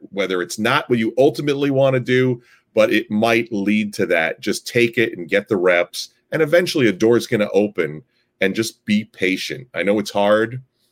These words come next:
when you've gotta pay bills and, you know, you may have to, as I did, I worked in a bank down on State Street in downtown Albany, microfilming. This was, you know, before we could scan.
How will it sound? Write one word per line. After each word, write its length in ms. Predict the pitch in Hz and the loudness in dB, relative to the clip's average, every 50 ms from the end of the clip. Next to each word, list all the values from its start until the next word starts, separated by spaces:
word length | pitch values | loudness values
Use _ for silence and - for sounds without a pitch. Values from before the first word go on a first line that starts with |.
| _ _ | _ _
when 180 | - 92 92 90 | -4 -4 -4 -4
you've 140 | 90 78 | -4 -2
gotta 180 | - - - - | -2 0 0 -2
pay 260 | - - - 113 95 | -2 -2 0 0 0
bills 600 | - - 101 107 110 113 117 123 131 123 - - - _ - - - - _ _ - | 0 0 0 0 2 4 2 2 2 0 -4 -6 -12 _ -20 -20 -20 -20 _ _ -8
and, 880 | - 92 98 98 95 92 90 90 87 87 87 87 87 87 87 82 78 - - _ _ - | -4 -2 0 0 0 0 0 0 0 -2 -4 -6 -12 -14 -14 -14 -16 -18 -20 _ _ -6
you 120 | 101 92 | -4 -2
know, 60 | 90 | -2
you 220 | 92 95 92 95 95 | -2 -2 -4 -2 0
may 200 | 101 107 113 110 | 2 2 2 2
have 240 | 104 117 107 101 - | 2 0 0 0 0
to, 160 | - 107 95 | 0 0 2
as 100 | 87 85 | 2 2
I 160 | 95 98 104 104 | 2 2 0 0
did, 340 | 101 110 110 113 113 113 - - _ _ | 2 2 2 2 0 -2 -6 -16 _ _
I 100 | - 101 | -2 0
worked 260 | 107 110 123 123 - - | 0 2 0 0 0 0
in 80 | 117 | 0
a 60 | 95 | 0
bank 460 | 87 78 - 98 110 127 117 92 - - | 0 -2 -2 0 0 0 -2 -2 -4 -4
down 180 | 107 101 101 | -2 -2 -2
on 120 | 95 90 87 | -2 -4 -4
State 320 | - - 117 107 - 101 | -4 -2 -2 -2 -2 -4
Street 400 | - - - 110 92 82 78 - _ _ _ _ | -6 -6 -4 -2 -2 -2 -4 -8 _ _ _ _
in 140 | - 92 87 | -12 -8 -4
downtown 480 | 104 101 107 107 101 - 113 101 95 | -2 -2 -2 -2 -4 -2 -2 -2 0
Albany, 360 | 95 98 107 98 98 90 80 76 | 2 2 2 2 0 -2 -4 -4
microfilming. 1300 | 78 85 95 113 127 143 135 135 - 143 123 110 98 - - 113 101 92 87 78 78 76 73 71 67 _ - _ _ | -6 -6 -4 -2 -2 -2 -2 0 2 4 4 4 2 0 0 0 2 2 0 -2 -6 -8 -8 -12 -16 _ -20 _ _
This 180 | - 110 110 - | -2 -2 2 2
was, 180 | 123 113 98 | 2 2 4
you 60 | 110 117 | 4 4
know, 160 | 110 104 104 | 4 4 4
before 400 | - - 98 - - 135 131 120 | 2 0 -4 0 2 4 4 4
we 100 | 117 113 | 2 2
could 220 | 104 - 104 - | 0 -2 -4 -4
scan. 720 | - - - - 110 120 139 127 95 71 - - - 131 | -6 -10 -6 -4 -2 0 0 0 -2 -2 -6 -12 -18 -20